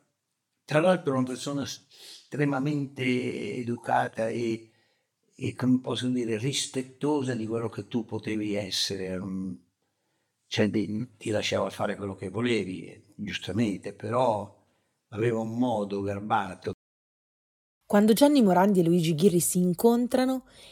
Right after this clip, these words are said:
Speaker 2: è il millenovecentonovantotto. L'occasione è quella di scattare qualche fotografia per Dalla Morandi, il disco che Lucio Dalla e Gianni Morandi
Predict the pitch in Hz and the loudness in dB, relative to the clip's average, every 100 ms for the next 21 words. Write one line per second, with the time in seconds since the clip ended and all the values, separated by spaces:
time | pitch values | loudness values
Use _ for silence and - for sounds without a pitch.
0 | - - 185 170 175 190 240 247 240 226 | -20 0 4 4 6 4 4 2 2 2
1 | - 185 185 180 180 175 165 143 - - | 2 2 2 4 2 2 -2 -4 -10 -2
2 | 156 - _ _ _ _ _ - 185 - | -2 -2 _ _ _ _ _ 2 6 6
3 | 190 240 262 277 277 - 220 208 170 180 | 6 6 6 4 0 0 4 8 8 6
4 | 185 - 175 175 156 208 214 190 180 180 | 4 2 2 2 4 4 4 0 0 0
5 | 170 185 - 240 - 170 165 170 170 185 | 2 0 4 4 4 2 6 6 6 4
6 | 180 143 147 156 156 - _ _ _ _ | 4 2 0 0 -2 -6 _ _ _ _
7 | - 233 170 - 180 165 190 233 - 170 | 0 2 2 0 0 4 4 2 2 2
8 | 151 151 156 165 202 202 165 180 196 226 | 4 4 6 6 6 4 4 4 4 4
9 | 233 240 | 2 0